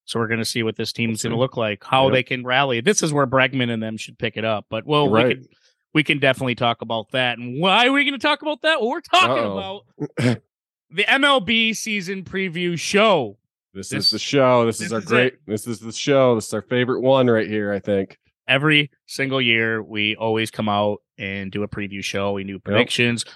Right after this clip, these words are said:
Speaker 1: We break down the divisions, the division outlooks, you know, with all that, the headlines.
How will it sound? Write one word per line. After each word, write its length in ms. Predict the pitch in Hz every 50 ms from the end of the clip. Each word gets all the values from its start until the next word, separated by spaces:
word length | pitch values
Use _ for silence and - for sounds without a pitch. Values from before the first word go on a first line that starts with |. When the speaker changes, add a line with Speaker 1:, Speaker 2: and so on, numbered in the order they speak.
| _ _ _ -
Speaker 1:
We 80 | 92 98
break 240 | 104 107 104 101 -
down 180 | 117 107 101
the 80 | 98 98
divisions, 880 | 95 98 95 110 123 120 110 120 127 123 120 120 117 117 110 101 104 104
the 80 | 104
division 400 | 95 101 95 110 107 98 - 113
outlooks, 540 | 110 110 110 - 110 107 101 - - - -
you 80 | 110 107
know, 140 | 107 104
with 180 | 104 104 98 -
all 160 | 110 104 104 98
that, 340 | - 110 107 107 - -
the 80 | - 104
headlines. 840 | 104 110 107 104 107 110 110 110 110 107 107 107 107 107 98 - -